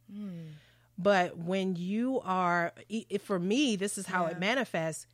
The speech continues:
Speaker 2: God does some things. I get, I do something, and then he's like, "Okay, now I want you to do this."
Speaker 1: Yeah.
Speaker 2: And so now I gotta get up and go find another seat. And they're
Speaker 1: Yeah.
Speaker 2: like,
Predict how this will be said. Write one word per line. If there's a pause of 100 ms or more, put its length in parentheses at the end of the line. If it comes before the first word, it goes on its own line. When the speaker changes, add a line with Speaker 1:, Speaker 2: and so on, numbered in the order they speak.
(300)
Speaker 2:
God
does
some
things. (100)
I (340)
get,
I
do
something,
and
then
he's
like,
"Okay,
now
I
want
you
to
do
this."
Speaker 1:
Yeah. (300)
Speaker 2:
And
so
now
I
gotta
get
up
and
go
find
another
seat.
And
they're
Speaker 1:
Yeah.
Speaker 2:
like,